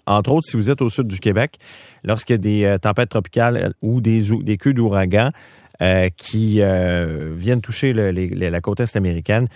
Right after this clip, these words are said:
on en ressent les effets, entre autres par des précipitations assez abondantes que l'on devrait connaître donc en début de semaine prochaine. Bon, euh, parlons maintenant de cette campagne électorale où, euh, l'enjeu, avant d'aller dans l'enjeu de l'immigration, parce que c'est, ça, ça occupe pas mal aujourd'hui,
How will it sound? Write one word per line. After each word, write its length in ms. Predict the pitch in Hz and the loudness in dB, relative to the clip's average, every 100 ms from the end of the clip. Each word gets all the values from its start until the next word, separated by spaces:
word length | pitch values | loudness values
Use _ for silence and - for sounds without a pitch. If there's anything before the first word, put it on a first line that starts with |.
| - _ - | -14 _ -4
on 200 | 101 104 | 0 2
en 200 | 113 117 | 4 4
ressent 380 | 101 101 - 117 | 2 0 2 2
les 260 | 107 92 | 2 2
effets, 260 | 95 85 120 | 2 2 2
entre 160 | 98 101 | 2 -2
autres 240 | 110 107 | -4 -4
par 220 | 90 95 | 0 0
des 120 | 87 | 0
précipitations 760 | 92 - 95 - - 92 101 117 _ - | -4 -6 -8 -8 -2 0 0 -4 _ -2
assez 360 | 104 - 135 - _ | 0 0 -2 -4 _
abondantes 600 | 117 110 101 90 101 117 | 2 4 2 2 0 0
que 100 | - | -2
l'on 120 | 95 | 0
devrait 240 | 90 90 101 | 0 0 0
connaître 320 | 101 95 101 | 0 0 -2
donc 280 | 85 101 110 - - - _ | 0 0 -2 -6 -20 -20 _
en 180 | 101 104 | -2 0
début 340 | 90 92 113 | 2 0 0
de 140 | 120 90 | 0 -2
semaine 340 | - 95 90 - | -2 -2 -2 -6
prochaine. 480 | - 85 - - 52 - - - _ | -14 -14 -14 -14 -16 -20 -20 -20 _
Bon, 160 | 120 117 _ - - | -4 -4 _ -20 -6
euh, 160 | 98 104 | -4 -2
parlons 300 | - 165 180 | 2 4 4
maintenant 400 | 202 160 156 185 | 4 2 0 0
de 80 | 160 | 0
cette 340 | 127 143 - 127 | -2 -2 0 2
campagne 340 | 143 143 160 | 2 2 2
électorale 680 | 143 123 - 120 127 156 160 - | 2 0 0 0 2 0 -2 -2
où, 340 | 156 170 175 | -2 2 4
euh, 380 | 120 110 107 104 | 4 4 4 2
l'enjeu, 400 | 113 131 131 120 131 110 - | 2 2 2 0 -4 -6 0
avant 200 | 143 185 | 2 4
d'aller 240 | 196 160 | 2 0
dans 160 | 185 151 | 0 0
l'enjeu 260 | 139 131 | 0 0
de 60 | 170 | -2
l'immigration, 540 | 147 135 127 120 170 | -2 0 0 0 -4
parce 180 | 190 151 | -6 -6
que 80 | - | -6
c'est, 260 | - 127 - | -6 -8 -6
ça, 220 | 123 104 | -4 -4
ça 300 | - 104 104 | -2 -2 0
occupe 260 | 104 156 | -2 -4
pas 140 | - 143 | -2 0
mal 200 | 147 131 | 0 0
aujourd'hui, 480 | 110 104 92 120 | -2 -2 -4 -4